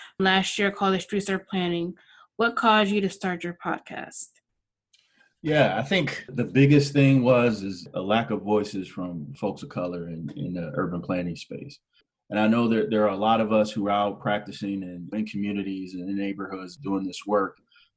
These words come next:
Speaker 2: And I felt like even with me for such a long time, I was really focused on just the work, right? I was focused on getting the projects done,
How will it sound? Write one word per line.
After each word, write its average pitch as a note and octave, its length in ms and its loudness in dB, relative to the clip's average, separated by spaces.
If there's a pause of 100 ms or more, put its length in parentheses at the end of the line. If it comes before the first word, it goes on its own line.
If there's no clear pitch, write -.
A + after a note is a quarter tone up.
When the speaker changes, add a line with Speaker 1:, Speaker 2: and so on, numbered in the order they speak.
(120)
Speaker 2:
And G2 300 0
I F#2 100 -2
felt A2 360 2
like F#2+ 340 -2 (180)
even A2+ 300 4
with G2 180 -4
me A2+ 220 4
for G#2 180 -6
such G2+ 200 -6
a F#2+ 40 -10
long F#2 220 -6
time, G2 260 -2
I F#2+ 60 -2
was F2+ 160 -6
really G#2+ 300 2
focused G#2+ 440 0
on F2+ 280 -10 (720)
just A2 400 4
the F#2+ 80 -4
work, F#2 300 -6 (180)
right? F2+ 200 -4
I F#2+ 60 0
was F#2 160 -6
focused G#2+ 420 0
on F#2+ 400 -2 (440)
getting A2+ 240 8
the G#2+ 80 8
projects G#2+ 480 4
done, G2+ 560 0